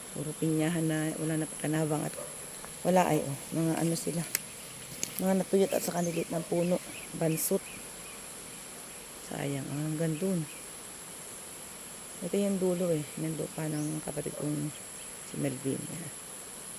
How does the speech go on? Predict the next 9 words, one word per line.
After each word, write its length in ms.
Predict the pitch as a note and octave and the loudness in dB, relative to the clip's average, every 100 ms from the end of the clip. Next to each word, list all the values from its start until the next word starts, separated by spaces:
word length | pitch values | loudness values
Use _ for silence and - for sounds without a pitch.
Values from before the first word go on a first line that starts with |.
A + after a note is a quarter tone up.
| - - | -12 -6
Wala 140 | D3+ D3 | -2 0
naman 240 | D#3 D3+ | 2 0
tanim 240 | - D3+ | 0 2
na 160 | D#3 D#3 | 4 4
niyog. 200 | F3+ D#3+ - - - - | 4 2 -4 -10 -10 -4
Isa 240 | - D#3 | 2 4
lang, 160 | E3+ D3+ | 6 4
ayan. 160 | D3 D3 | 4 2
<laughs> 40 | D#3 | 2